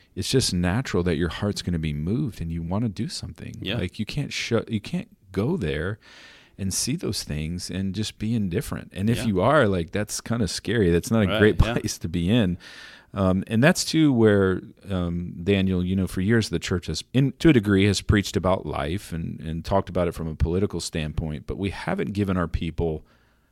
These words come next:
Speaker 1: things to do.
Speaker 2: Yeah.
Speaker 1: You take forty-five minutes to preach on abortion, and then you close your Bible and pray. And there's no call to action, there's nothing to do beyond that, like, you really kind of inoculate your people to
Speaker 2: Yeah.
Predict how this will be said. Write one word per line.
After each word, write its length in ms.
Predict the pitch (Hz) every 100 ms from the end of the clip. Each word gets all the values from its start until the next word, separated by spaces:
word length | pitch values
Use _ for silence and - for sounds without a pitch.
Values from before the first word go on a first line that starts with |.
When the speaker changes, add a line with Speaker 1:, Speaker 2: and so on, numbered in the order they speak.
| _ -
Speaker 1:
things 500 | - 104 107 98 -
to 120 | 87
do. 440 | 82 82 73 - - -
Speaker 2:
Yeah. 220 | 95 87
Speaker 1:
You 140 | 107
take 260 | 127 165 -
forty-five 440 | - 139 131 117
minutes 300 | 104 107 82 -
to 80 |
preach 360 | - - 113 113
on 80 | 92
abortion, 720 | 76 80 95 98 - - 104 _ _ _ _ _ _
and 180 | 78 87
then 80 | 92
you 80 | 87
close 260 | 104 87
your 80 | 85
Bible 320 | 87 85 78
and 120 | 76
pray. 520 | - - 95 64 62 - _ _ _ _ _ _ _ -
And 160 | 90
there's 240 | 90 85 90
no 420 | 87 101 107 117
call 300 | - 104 98
to 120 | 92
action, 500 | 87 90 - - 107
there's 200 | 95 85
nothing 460 | 87 90 98 104 92
to 80 | 85
do 200 | 90 87
beyond 440 | 80 67 82 101
that, 260 | 120 120 92
like, 300 | 92 82 87
you 60 |
really 200 | 92 143
kind 200 | 117 95
of 60 | 82
inoculate 800 | 80 82 90 - 82 80 73 82
your 120 | 85
people 480 | - 92 90 82 82
to 400 | - 85 76 76 -
Speaker 2:
Yeah. 260 | 85 101